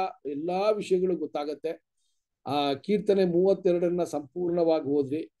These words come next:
ಯಾವ ರೀತಿ, ಯಾವ ರೀತಿ ದಾವೀದನು ಮನಸ್ಸಾಂತರ ಹೊಂದಿ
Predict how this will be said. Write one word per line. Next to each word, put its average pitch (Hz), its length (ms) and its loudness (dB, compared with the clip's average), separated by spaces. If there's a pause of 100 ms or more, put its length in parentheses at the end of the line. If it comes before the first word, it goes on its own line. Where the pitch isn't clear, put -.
(240)
ಯಾವ 151 340 4
ರೀತಿ, 190 560 0
ಯಾವ 160 280 2
ರೀತಿ 190 580 2 (300)
ದಾವೀದನು 165 540 2
ಮನಸ್ಸಾಂತರ 160 680 -2
ಹೊಂದಿ 175 520 -2